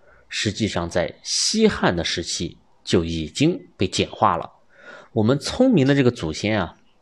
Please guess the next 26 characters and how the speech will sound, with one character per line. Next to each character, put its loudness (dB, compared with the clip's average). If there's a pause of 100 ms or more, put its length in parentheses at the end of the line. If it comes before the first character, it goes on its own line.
(160)
其 -2
实 -2
早 -4
就 2
已 2
经 -4
发 0
明 -6
了 -6 (300)
不 -2
用 2
换 -2
水， -8 (360)
可 2
以 4
一 0
边 4
熏 0
的 4
这 2
个， 0 (520)
这 -4
个 -2
水 -4
蒸 0
气 0